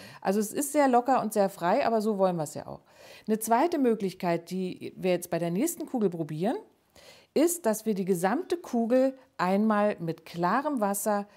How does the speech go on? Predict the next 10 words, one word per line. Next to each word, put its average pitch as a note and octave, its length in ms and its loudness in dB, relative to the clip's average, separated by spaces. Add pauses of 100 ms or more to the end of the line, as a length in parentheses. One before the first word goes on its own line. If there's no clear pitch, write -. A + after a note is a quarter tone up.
(160)
vorsichtig B3+ 1040 0
anfeuchten. D3+ 800 -6 (160)
Vorsichtig. E3 920 -2 (540)
Muss D4+ 260 0
gar C4 140 6
nicht D4+ 160 -2
so C#4 80 2
viel C#4+ 260 0
Wasser D4 320 2
sein. D4 240 -2